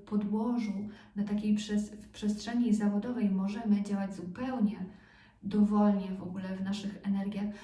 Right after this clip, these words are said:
natomiast w związku jest to bardzo ważne, żeby być w kobiecej energii i żeby mężczyzna mógł być w męskiej swojej energii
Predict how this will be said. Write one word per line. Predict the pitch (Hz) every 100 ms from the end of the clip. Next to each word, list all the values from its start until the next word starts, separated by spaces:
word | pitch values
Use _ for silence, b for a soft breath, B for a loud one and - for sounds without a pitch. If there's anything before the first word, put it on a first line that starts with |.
| B
natomiast | 214 196 196 196 190
w |
związku | 190 214 214 -
jest | 202
to | 196
bardzo | 180 190 196 -
ważne, | 190 190 190 B B B
żeby | 202 202 226
być | 247 - - -
w | -
kobiecej | 185 - 185 -
energii | 190 214 247 233 214
i |
żeby | 202 190
mężczyzna | 180 180 - 240 226
mógł | 202 214
być | 196 190 -
w | 185 196
męskiej | 320 - - 214
swojej | 202 190
energii | 185 202 214 220 220